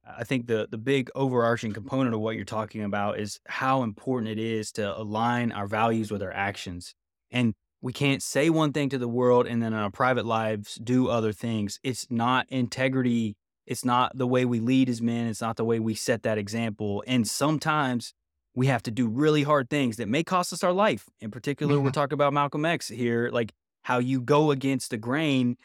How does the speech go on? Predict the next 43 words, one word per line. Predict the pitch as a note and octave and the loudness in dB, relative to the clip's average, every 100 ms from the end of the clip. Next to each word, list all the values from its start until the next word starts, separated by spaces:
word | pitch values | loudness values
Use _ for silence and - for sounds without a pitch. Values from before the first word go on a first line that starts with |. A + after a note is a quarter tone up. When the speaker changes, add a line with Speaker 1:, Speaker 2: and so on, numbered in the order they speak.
| _ | _
Speaker 1:
to | - - | -14 -2
honor | B2 C#3 | 2 4
your | C#3 C3+ | 4 2
values, | A#2+ C3 C3 A#2 A2+ G#2 - | 4 4 4 4 2 -2 -6
regardless | B2 A#2 C3 C3+ B2 | -2 2 4 2 -2
of | A#2+ | 0
what | B2 A#2+ | 2 4
it | |
may | A#2 B2 B2 | 4 4 4
mean | B2 C3 B2 | 4 4 2
for | C3 | 0
your | A#2 | 0
life, | A2 A#2+ C3+ - | 2 2 2 0
your | A2+ | -6
popularity, | - B2 A#2 A2+ B2 C3 C3+ C3+ C3 - _ _ | -4 -4 -2 2 4 6 4 2 0 -4 _ _
all | A2+ C#3+ | 2 4
the | C#3+ | 2
things. | - D#3 C3 - - | 2 0 0 -8 -2
I | |
mean, | D#3 D#3+ | 0 2
dude, | G#3 | 2
could | D3 | 2
it, | B2 D3 - | 2 -2 -4
at | C#3 G3+ | -2 0
that | G3+ | -2
point, | - C4 G3 | 0 0 2
he | A3+ | 2
was | D4+ D3 - _ _ | 0 -2 -8 _ _
huge, | - G3+ E4 E4 C3 | -2 4 8 6 4
right? | C#3 G#3 A3+ | 2 2 4
Like, | F3 | 2
he, | - A#3+ _ - | 0 -6 _ -14
I | C#3 | -6
mean, | D3+ | 2
he | G#3 | 4
Speaker 2:
Very | C4 C#3+ C3+ A#2+ | 4 6 4 2
big, | G#2 F2 - _ _ - | -4 -8 -12 _ _ 0
very | B2 | 4
Speaker 1:
so, | B2+ C3 | 6 6
Speaker 2:
big. | F2 D2+ - _ _ _ | 2 -8 -18 _ _ _
Speaker 1:
so, | D#3+ C#3+ C3 B2 - | 2 2 2 -2 -4
I | D3+ | 0
mean, | D3+ C#3 B2 | 2 2 0